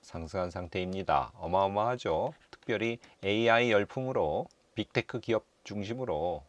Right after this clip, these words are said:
굉장히 많이 올랐죠. 비트코인 지난주에 이점육삼 프로 상승했습니다.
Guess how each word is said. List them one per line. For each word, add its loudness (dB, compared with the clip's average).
굉장히 -2
많이 0
올랐죠. -4
비트코인 0
지난주에 -2
이점육삼 -4
프로 -6
상승했습니다. -4